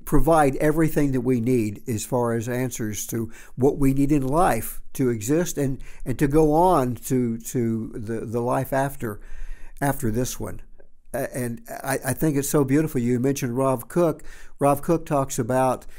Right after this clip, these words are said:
in this Torah Parsha the,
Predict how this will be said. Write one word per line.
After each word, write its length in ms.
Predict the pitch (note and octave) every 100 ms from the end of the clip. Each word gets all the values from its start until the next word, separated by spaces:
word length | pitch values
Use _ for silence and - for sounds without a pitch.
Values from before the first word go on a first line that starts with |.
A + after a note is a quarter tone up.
| - -
in 420 | - C3 A#2+ A2+ -
this 360 | C3 B2 B2 -
Torah 260 | C#3 D#3+
Parsha 540 | D#3+ B2 A2+ - A#2+ A2+ - - -
the, 580 | - A#2+ A#2+ A#2+ A#2 A#2